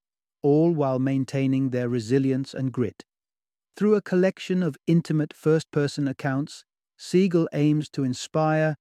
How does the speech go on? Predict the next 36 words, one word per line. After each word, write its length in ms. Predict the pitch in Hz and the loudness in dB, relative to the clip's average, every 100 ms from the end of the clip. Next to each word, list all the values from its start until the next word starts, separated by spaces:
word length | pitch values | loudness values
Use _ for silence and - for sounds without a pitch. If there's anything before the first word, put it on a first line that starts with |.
| _ | _
and 180 | 131 127 | -2 0
guide 380 | 143 143 147 120 | 0 0 0 0
you 260 | 131 131 123 _ _ | 0 -2 -4 _ _
on 140 | 139 | -2
how 220 | 139 156 156 | 0 0 0
to 220 | 143 120 - | -2 -4 0
get 260 | 170 175 - | 0 0 -4
there, 380 | 117 104 98 _ _ _ - | -8 -8 -12 _ _ _ -2
overcoming 580 | 160 165 156 160 151 139 | 0 0 0 0 2 2
obstacles, 720 | 139 - 127 - 113 107 - _ _ - | -2 -4 -10 -8 -8 -10 -18 _ _ -2
and 120 | 139 | 0
achieving 520 | 139 - 160 139 135 | 0 0 0 2 2
your 260 | 135 143 135 | 2 2 0
own 220 | 135 131 | 0 0
version 400 | 135 127 - 120 | 0 -2 -4 -8
of 80 | 110 | -8
success. 640 | 117 - 127 98 - - _ _ _ _ _ _ _ _ _ _ _ | -14 -8 -8 -8 -14 -20 _ _ _ _ _ _ _ _ _ _ _
Prior 380 | - 170 190 196 | 0 2 4 2
to 120 | 185 | 0
becoming 460 | 147 - 160 160 156 | -2 0 0 2 2
an 80 | 147 | 2
author, 400 | 143 127 107 107 _ _ | 0 -4 -10 -12 _ _
Siegel 540 | - - 175 170 170 160 | -10 0 2 2 0 0
embarked 560 | 147 135 156 147 - | 0 0 0 -2 -4
on 100 | 139 | -4
a 60 | 135 | -2
career 440 | - 139 151 151 | -2 0 2 2
in 180 | 147 147 | 0 0
law, 340 | 147 123 101 - _ _ _ - | 0 0 -6 -14 _ _ _ -2
only 280 | 160 170 160 | 0 2 2
to 160 | - 147 | 0 0
eventually 640 | 135 131 165 170 160 143 | 0 0 0 0 0 -2
follow 460 | 135 - 156 156 151 | -2 -2 0 0 -2
her 180 | 131 127 | -4 -6
true 280 | - 175 175 | -2 0 0
calling 520 | - 165 135 113 | 0 -2 0 -4